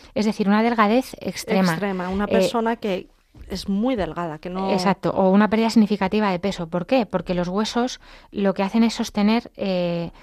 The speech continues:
Speaker 1: sostener el, el esque-, el esqueleto sostiene el resto del cuerpo. Mm, ¿qué pasa? Que si no hay mucho hueso que, mucho, mucha masa que sujetar, pues el hueso no necesita estar tan fuerte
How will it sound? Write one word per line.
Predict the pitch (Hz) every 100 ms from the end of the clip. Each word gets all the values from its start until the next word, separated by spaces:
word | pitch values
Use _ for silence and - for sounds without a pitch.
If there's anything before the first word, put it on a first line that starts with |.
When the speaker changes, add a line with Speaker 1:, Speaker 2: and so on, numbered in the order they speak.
| -
Speaker 1:
sostener | - 190 180 180
el, | 214 196 175
el | 175
esque-, | 170 - -
el | 165
esqueleto | 165 - 170 185 214
sostiene | 214 - 208 240
el | 180
resto | 160 - 156
del | 165
cuerpo. | 277 - 165 - - - _ _
Mm, | - 190 185 175 170 -
¿qué | 190
pasa? | 226 - 175
Que | 175
si | 180
no | 180
hay | 190 196
mucho | 196 202 202 202 202 196
hueso | 190 202 -
que, | 190 196 190 -
mucho, | 196 196 -
mucha | 190 196 180 - - 170 180 185 196 190
masa | 220 208 170
que | 175
sujetar, | 190 220 233 247
pues | - 175
el | 175
hueso | 185 208
no | 202
necesita | 202 196 196 202 202
estar | - 202
tan | 208
fuerte | 202 240 233 185